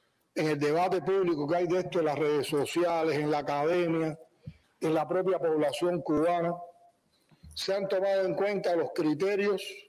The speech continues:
eh, de todo tipo, incluso los que son contrarios a la revolución, para ver en qué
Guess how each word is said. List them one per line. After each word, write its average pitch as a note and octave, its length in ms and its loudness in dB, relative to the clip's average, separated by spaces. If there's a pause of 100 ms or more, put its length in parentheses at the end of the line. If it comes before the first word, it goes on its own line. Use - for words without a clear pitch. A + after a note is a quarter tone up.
(1300)
eh, C#3+ 340 2
de D#3 180 0
todo G3 280 2
tipo, G3+ 280 0
incluso F#3+ 400 0
los D#3+ 120 -2
que D#3 140 0
son G#3+ 260 0
contrarios F#3+ 520 0
a F#3 80 2
la E3+ 100 2
revolución, E3 420 2
para E3 300 0
ver G#3 240 0 (880)
en D#3 300 0
qué F#3+ 560 2